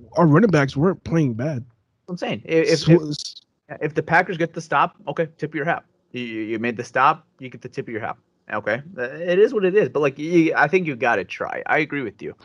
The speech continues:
Speaker 2: especially when you
Speaker 1: Yeah.
Speaker 2: got this Lions offensive line that was balling, and like you mentioned, they were setting up good running gaps too all game, and your running backs got good vision too. They're
Speaker 1: Yeah,
Speaker 2: gonna, they're
Speaker 1: I
Speaker 2: not,
Speaker 1: mean
Speaker 2: they're not gonna make a stupid run. They're gonna, they're gonna look for a hole.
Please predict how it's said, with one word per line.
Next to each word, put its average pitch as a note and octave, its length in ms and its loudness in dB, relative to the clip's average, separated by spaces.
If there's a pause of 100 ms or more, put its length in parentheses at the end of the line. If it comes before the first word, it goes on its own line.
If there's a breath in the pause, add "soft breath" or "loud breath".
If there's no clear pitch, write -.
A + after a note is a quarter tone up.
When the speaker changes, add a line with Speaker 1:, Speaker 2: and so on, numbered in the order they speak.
(140 soft breath)
Speaker 2:
especially F3 460 0
when D3+ 120 0
you F3+ 80 2
Speaker 1:
Yeah. E3 60 0
Speaker 2:
got G2+ 280 -2 (140)
this - 160 -20
Lions G#2+ 220 -4
offensive E2+ 400 -12
line F#2 220 -8
that D2+ 80 -12
was F2 100 -14
balling, E2 380 -8 (320 loud breath)
and A#2 120 -8 (120)
like A#2+ 140 2
you G#2 60 -10
mentioned, G2+ 300 -4
they A2+ 80 2
were G#2 220 -2
setting A2 360 -4
up F2+ 140 -6
good A2 220 0
running F#2+ 260 -2
gaps F2+ 320 -6
too A2+ 220 -4
all F2+ 160 2
game, F#2+ 400 -2 (300 loud breath)
and E3 120 4
your C#3+ 100 4
running D3+ 200 4
backs A2+ 220 2
got A2 180 -2
good G#2 200 -8
vision F#2 340 -6
too. F#2 280 -8 (320)
They're B2+ 160 4
Speaker 1:
Yeah, D3 60 2
Speaker 2:
gonna, D#3 160 2
they're D3+ 80 0
Speaker 1:
I D3+ 40 2
Speaker 2:
not, D#3 60 8
Speaker 1:
mean E3 80 6
Speaker 2:
they're D#3 140 -4
not D#3+ 160 0
gonna E3+ 100 -12
make - 140 -20
a C#3+ 40 -14
stupid C#3 400 -14
run. G#2+ 200 -6
They're G2+ 80 -8
gonna, C#3 260 -8
they're C3 320 -6
gonna D#3 120 -4
look D#3+ 180 -6
for C#3+ 140 -2
a G#2+ 40 -4
hole. D3 220 -6